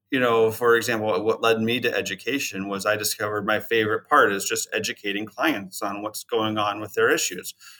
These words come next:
or educating clients on what's going on with their bodies. So I really enjoyed that. And that's kind of what led to the education. And then I kind of enjoyed the administration component. So it's kind of,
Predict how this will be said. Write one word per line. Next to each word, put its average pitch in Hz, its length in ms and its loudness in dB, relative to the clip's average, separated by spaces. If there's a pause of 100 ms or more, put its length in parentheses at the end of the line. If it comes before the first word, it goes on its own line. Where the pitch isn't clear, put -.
(120)
or 113 160 0
educating 107 540 -2
clients 117 480 -4
on 104 140 -6
what's 113 200 -4
going 110 240 -4
on 101 200 -2
with 98 120 -10
their 104 80 -6
bodies. 113 540 0 (300)
So - 120 -4
I 127 60 8
really 151 300 4
enjoyed 110 420 -2
that. 123 500 6
And 113 120 -10
that's 135 180 -2
kind 123 180 -4
of 110 100 -4
what 110 200 0
led 101 160 -2
to 98 80 -8
the 98 140 -6
education. 139 840 -2 (240)
And 110 160 -2
then 110 120 2
I 113 80 2
kind 107 280 -4
of 101 140 -4
enjoyed 101 320 -6
the 95 80 -4
administration 95 760 -2
component. 131 520 -4
So 135 100 -4
it's 135 160 -6
kind 170 400 -4
of, - 240 -8